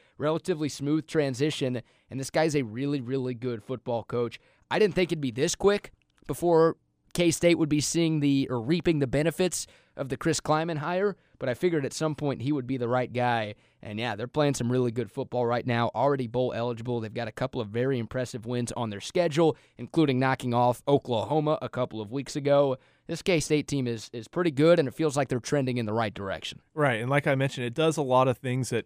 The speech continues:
Speaker 2: good Kansas State teams of the past have always done, and that's, that, that the same has continued this year. Uh, they can run the ball pretty darn well. They have a balanced attack. They're in the twenty to forty range in a lot of statistical rankings, including rushing offense,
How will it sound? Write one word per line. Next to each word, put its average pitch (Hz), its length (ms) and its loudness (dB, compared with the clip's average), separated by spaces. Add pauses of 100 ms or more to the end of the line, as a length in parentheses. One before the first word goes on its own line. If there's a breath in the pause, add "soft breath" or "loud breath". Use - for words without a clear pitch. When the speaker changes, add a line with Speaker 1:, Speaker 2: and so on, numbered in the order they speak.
(160)
Speaker 2:
good 127 260 -4
Kansas 127 320 -4
State - 300 -6
teams 123 280 -6
of 117 60 -10
the 107 80 -12
past 117 380 -4
have 107 160 -14
always 117 360 0
done, 110 300 -10
and 78 100 -14
that's, - 380 -14
that, 107 140 -12 (160)
that 104 240 -8 (200)
the 117 100 -14
same 131 340 0
has 123 120 -2
continued 123 540 -6
this 113 260 -6
year. 110 280 -4 (420)
Uh, 107 380 -2 (160)
they 165 160 6
can 196 180 -2
run 170 160 6
the 160 60 4
ball 120 180 2
pretty 143 280 0
darn 131 300 2
well. 113 280 2
They 101 120 -6
have 113 140 -2
a 101 40 -12
balanced 120 440 -2
attack. 127 480 0 (340)
They're 131 180 2
in 170 140 6
the 175 140 4
twenty 175 580 2
to 151 80 2
forty 156 420 2
range 143 480 2
in 143 60 -2
a 123 60 -2
lot 123 260 4
of 123 100 -2
statistical - 760 -6
rankings, 117 560 -4
including 110 380 -4
rushing 131 400 0
offense, 127 600 0